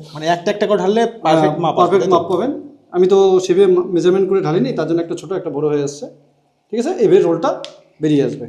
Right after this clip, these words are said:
Speaker 2: দেখলেন? এই যে দেখুন, এই মেশিনটা হয়ে গেল যেহেতু, আমি এখন বন্ধ করে দিচ্ছি। এই যে বন্ধ করে দিলাম, গ্যাসের ইয়েটা বন্ধ করে দিলাম। এই যে রোলটা দেখলেন কীভাবে তৈরি হয়, ঠিক আছে? একটা ছোট একটা বড় হলো কেন বল-, বলছি, কারণ কি আমি দুটো ডিম একসঙ্গে ভাঙ-,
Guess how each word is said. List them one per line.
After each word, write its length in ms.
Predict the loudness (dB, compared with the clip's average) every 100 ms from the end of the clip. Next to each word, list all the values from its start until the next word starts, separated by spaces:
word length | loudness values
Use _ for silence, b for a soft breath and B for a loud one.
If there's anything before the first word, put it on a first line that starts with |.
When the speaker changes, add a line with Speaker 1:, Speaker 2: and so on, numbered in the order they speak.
| -16 _
Speaker 2:
দেখলেন? 220 | 0 0 -2 -6 _
এই 80 | 2
যে 60 | 4
দেখুন, 240 | 6 4 0 -6 -2
এই 80 | 2
মেশিনটা 520 | 2 2 2 0 -8 -18 -6 2
হয়ে 140 | 4
গেল 100 | 6
যেহেতু, 200 | 4 4
আমি 140 | 2 0
এখন 140 | 0
বন্ধ 160 | 0 0
করে 140 | 0 -2
দিচ্ছি। 200 | -6 -12
এই 580 | -14 -18 _ _ _
যে 60 | -10
বন্ধ 160 | -6 -6
করে 120 | -4
দিলাম, 180 | -6 -8 -14 -20 _ _ _ _ -14
গ্যাসের 220 | -10 -6
ইয়েটা 200 | -6 -6
বন্ধ 200 | -8 -8
করে 100 | -8
দিলাম। 180 | -8 -12 -16 _ _ _ _ -2
এই 60 |
যে 140 | 0 4
রোলটা 260 | 4 4 4
দেখলেন 280 | 4 0 -4 -12 -20 _ -2
কীভাবে 240 | 2 4
তৈরি 140 | 6
হয়, 180 | 4 2 -4 -16 _ _ _ _ _ _ -6
ঠিক 100 | -2
আছে? 140 | -2 -4 -8 -20 _ _ _ _
একটা 160 | -2 0 2
ছোট 100 | 4
একটা 220 | 4 4
বড় 160 | 4 4
হলো 140 | 4
কেন 140 | 2 0 -2 -2
বল-, 220 | -2 2 2
বলছি, 220 | 2 -2 -6 -10
কারণ 140 | -6 -2
কি 80 | 0
আমি 100 | 0
দুটো 180 | 2 2
ডিম 140 | 2
একসঙ্গে 300 | -2 -6 -8 -4
ভাঙ-, 200 | -4